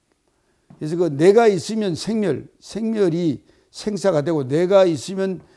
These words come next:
지금 여기가 현재가 되는 거야. 즉, 박정진이 내가 있다, 내가 있다 되면 원래는 그 내 세포가 계속 생멸, 수많은 세포가 생멸하는데, 마치 그 하나인 내가,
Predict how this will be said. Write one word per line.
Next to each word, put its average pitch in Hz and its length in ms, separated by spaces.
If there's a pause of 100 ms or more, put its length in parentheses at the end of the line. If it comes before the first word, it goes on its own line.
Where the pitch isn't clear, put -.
(140)
지금 196 400
여기가 185 400
현재가 170 520
되는 107 260
거야. 120 100 (600)
즉, 151 300 (720)
박정진이 214 560
내가 190 240
있다, 180 460 (560)
내가 202 280
있다 247 200
되면 208 540 (320)
원래는 247 800
그 170 100
내 170 180
세포가 214 500
계속 262 380
생멸, 226 360
수많은 269 500
세포가 170 400
생멸하는데, 151 840 (340)
마치 180 360
그 170 120
하나인 185 760
내가, 165 500